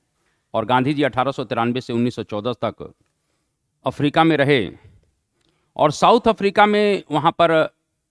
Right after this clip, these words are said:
ब्रिटिश सरकार का कहीं न कहीं नियंत्रण है, कब्जा है और ब्रिटिश सरकार वहां पर भी वहां के लोगों के खिलाफ, वहां के भारतीय लोगों के खिलाफ बहुत ज़्यादा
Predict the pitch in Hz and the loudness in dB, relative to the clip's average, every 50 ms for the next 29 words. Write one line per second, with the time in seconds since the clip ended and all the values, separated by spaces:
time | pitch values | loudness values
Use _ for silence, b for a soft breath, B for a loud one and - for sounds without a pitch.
0 | - - 104 123 131 - 180 165 - - 147 131 - 127 131 139 139 - 143 135 | -14 -8 -6 -4 -2 -2 -2 -4 -2 -2 -4 -2 0 2 2 2 2 2 2 4
1 | 131 127 117 - - - - - 127 123 135 131 120 - 123 127 127 123 110 107 | 4 4 2 -2 -6 -16 -12 -6 -2 -2 -2 -2 -2 -2 -2 -2 -2 0 0 0
2 | 110 110 117 120 - 131 131 120 107 117 113 - - 117 92 95 107 120 113 98 | 0 -2 -2 -2 -2 -4 -4 -2 -4 -4 -6 -6 -6 -10 -8 -2 0 0 0 0
3 | 98 95 82 69 - _ _ _ _ _ _ _ _ _ - - 123 139 131 120 | -4 -8 -8 -10 -12 _ _ _ _ _ _ _ _ _ -2 2 2 2 4 2
4 | 147 139 - 226 - - 202 175 170 - 185 185 180 160 135 160 160 - - 151 | 0 0 0 0 0 0 -2 -2 2 2 2 2 2 0 2 0 0 2 0 -2
5 | 135 139 156 156 151 131 - - - _ _ _ _ _ _ _ _ _ _ _ | 0 2 2 2 2 0 -2 -8 -16 _ _ _ _ _ _ _ _ _ _ _
6 | _ _ - 110 113 151 151 - 160 156 139 139 135 156 165 156 - 156 135 - | _ _ -8 -2 0 0 0 2 0 0 0 2 2 2 0 0 0 -4 -4 -2
7 | 135 131 127 135 131 - 131 117 131 131 - 147 123 113 107 117 117 - 147 147 | 0 2 2 2 0 0 -4 -4 -4 -4 -4 -6 -6 -2 -2 -2 -2 0 -2 -2
8 | 143 135 127 131 123 - 120 110 - 117 117 117 117 98 95 104 123 123 107 120 | -2 -2 -2 -4 -4 -6 -8 -8 -4 -2 0 0 0 -2 -4 -6 -6 -4 -4 -2
9 | 113 107 107 110 | -4 0 0 0